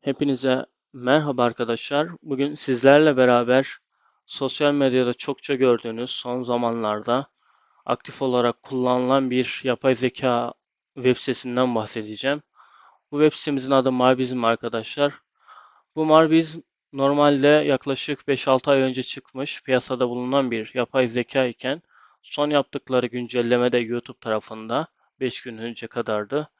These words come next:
Bir güncelleme geçiyorlar ve bu güncellemeden sonra artık herkes bunu söylemeye ve bunun hakkında yorumlar yapmaya başlıyor. Gelin isterseniz detaylı bir şekilde bu Marbizm ne iş yapıyor buna bakalım.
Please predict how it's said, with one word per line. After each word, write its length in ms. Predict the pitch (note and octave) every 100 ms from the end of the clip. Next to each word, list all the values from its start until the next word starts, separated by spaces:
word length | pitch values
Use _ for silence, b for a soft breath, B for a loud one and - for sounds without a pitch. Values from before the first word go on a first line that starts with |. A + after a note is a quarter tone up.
| b b b b -
Bir 360 | D3 D3 - - _ _
güncelleme 600 | C#3 C3 B2 C3 D3 F#3
geçiyorlar 500 | E3 - E3+ E3 E3
ve 160 | E3 D#3
bu 140 | D#3
güncellemeden 680 | C#3 B2 C#3 C#3+ D3 D#3 F3
sonra 320 | - D#3+ D#3+
artık 320 | D3 D#3+ -
herkes 400 | D#3 - D#3+ C#3+
bunu 380 | C#3 C#3+ D3+ C#3 _ _ _ _ _ _
söylemeye 760 | - C3+ B2 B2+ C3 C3+ C#3+
ve 260 | C3+ C3+ C3+
bunun 240 | B2+ C3
hakkında 540 | C3+ B2 - B2 C3 C3+
yorumlar 460 | B2+ A#2 A#2 B2+
yapmaya 360 | A2+ - A2 G#2
başlıyor. 460 | G#2+ - - D3 D3+ _ b b b b b b b _ _ _ -
Gelin 260 | D3+ D#3+ E3
isterseniz 680 | D#3 F3 E3+ - D#3 D3+
detaylı 380 | D3 - D3 D3
bir 100 | D3+
şekilde 640 | - C3+ C3 A#2+ B2+ C#3 C3+
bu 220 | C3+ C3
Marbizm 560 | B2 C3 B2 A#2+ B2+ B2
ne 120 | C3+
iş 180 | - B2+
yapıyor 460 | A#2 C3 C3 C3
buna 180 | B2+ A2+
bakalım. 440 | A2 - A#2+ D#3